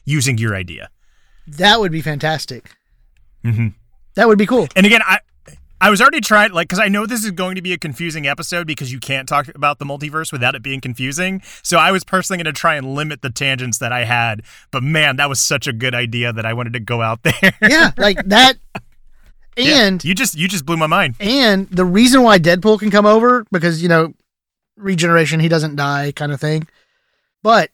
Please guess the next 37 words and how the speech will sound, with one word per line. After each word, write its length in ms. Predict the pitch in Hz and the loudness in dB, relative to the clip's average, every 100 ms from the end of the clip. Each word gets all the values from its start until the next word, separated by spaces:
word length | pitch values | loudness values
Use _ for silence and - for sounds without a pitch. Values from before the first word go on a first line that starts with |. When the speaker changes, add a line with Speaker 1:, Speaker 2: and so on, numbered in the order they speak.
| _ | _
Speaker 2:
what's 200 | 180 175 | 0 2
his, 60 | |
one 120 | 185 185 | 2 4
of 60 | |
his 100 | 165 | 2
superpowers? 560 | 202 165 151 131 127 - - | 0 0 -2 -2 -14 -20 -4
He's 200 | 196 190 | 0 2
aware 1040 | 175 170 180 208 214 185 156 151 165 - _ _ _ _ _ _ _ | 2 2 2 4 6 4 4 0 -4 -8 _ _ _ _ _ _ _
that 240 | 165 160 | -12 -6
he 240 | - 180 - - | -4 -4 -6 0
is 280 | 214 240 214 | 4 6 6
in 100 | 180 | 2
a 80 | |
comic 420 | 147 160 151 165 - | 2 2 2 -2 0
or 200 | 170 160 | 0 2
a 120 | 165 | -2
film, 580 | - 226 175 156 170 - _ | 2 4 6 4 -2 -6 _
which 160 | 170 | -2
is 160 | 185 151 | 0 0
why 420 | 151 175 180 190 | 2 6 8 6
he 140 | 180 170 | 4 2
breaks 240 | 160 139 | 0 0
the 100 | 147 | -4
fourth 220 | 147 143 | -2 -2
wall. 340 | 156 151 95 _ _ _ _ _ _ _ _ _ _ _ | -2 -4 -8 _ _ _ _ _ _ _ _ _ _ _
So 160 | 175 | 0
Speaker 1:
Mm-hmm. 60 | 170 | 4
Speaker 2:
he 80 | 220 | 8
has 200 | 214 180 | 8 6
an 100 | 180 | 2
innate 540 | 170 175 196 214 - 190 | 0 0 2 0 0 -2
ability 880 | 160 139 - 269 247 190 170 165 | -2 -4 2 6 6 6 4 0
to 120 | - 156 | -2 -6
cross 380 | - 185 156 | 2 4 4
universes 760 | 151 202 240 208 208 - 190 175 | 2 2 4 4 4 2 0 0
with 180 | 175 - | -2 -2
that 480 | 175 170 - - | 0 0 -4 -12